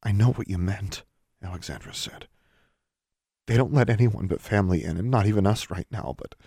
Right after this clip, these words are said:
Brian swallowed. "You can get in somehow, right? If you have to. I don't know how it works. How it works? Brian, I can't do anything." He cocked his head as if he hadn't heard correctly.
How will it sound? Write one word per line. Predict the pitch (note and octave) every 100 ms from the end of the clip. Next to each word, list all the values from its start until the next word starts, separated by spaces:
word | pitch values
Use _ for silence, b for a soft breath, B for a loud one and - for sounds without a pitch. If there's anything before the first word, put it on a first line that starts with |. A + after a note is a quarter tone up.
| _ _ _ _ _ _ _ _
Brian | F2+ D#2 D#2+
swallowed. | - F#2 F#2+ - - _ _ _ _ _ _ _ -
"You | B2+
can | C#3+
get | C#3
in | D#3+ B2
somehow, | - A#2 G#2+ F#2
right? | - G#2 A#2 - _ _ _ _ _
If | C3+
you | C3
have | C#3 D3
to. | B2 F#2+ - - - _
I | C#2 B2
don't | D3+
know | C3+
how | A#2
it | A2+
works. | - F#2+ - - - _ _ _ _ _ _
How | F#3+ E3+
it |
works? | D3 F3+ C3+ - - - _ _ _ -
Brian, | - F3 C3 -
I | D#3+
can't | - - - -
do | E3 D3
anything." | C3 G#3+ - F2+ D#2+ F2+ _ _ _ _ _ _ _ _ _ _ _ -
He |
cocked | F#2+ A2 G2+
his | F2
head | - F#2+
as | B1 F#2
if | F2+
he |
hadn't | F#2 E2+ F2+
heard | G2+ -
correctly. | - - - -